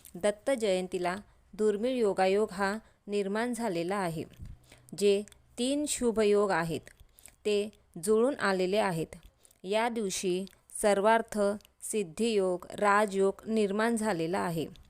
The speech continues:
हे योग अतिशय शुभ मानले जातात. भगवान दत्तात्रेयांची जयंती ही दत्त जयंती म्हणून ओळखली जाते. दत्तात्रेय हे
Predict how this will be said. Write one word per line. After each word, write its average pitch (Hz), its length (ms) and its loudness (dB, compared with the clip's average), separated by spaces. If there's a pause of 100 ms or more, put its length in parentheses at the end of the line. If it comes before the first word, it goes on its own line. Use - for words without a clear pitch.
(460)
हे 233 140 2
योग 196 380 0 (300)
अतिशय 254 580 0
शुभ 240 300 -2
मानले 180 480 0
जातात. 160 360 -2 (880)
भगवान 208 500 0
दत्तात्रेयांची 185 840 -4
जयंती 170 520 -2 (300)
ही 190 280 -2 (280)
दत्त 202 380 0
जयंती 202 520 -2
म्हणून 185 340 -2 (140)
ओळखली 185 480 -2
जाते. 185 400 -6 (600)
दत्तात्रेय 220 760 -2
हे 180 300 -2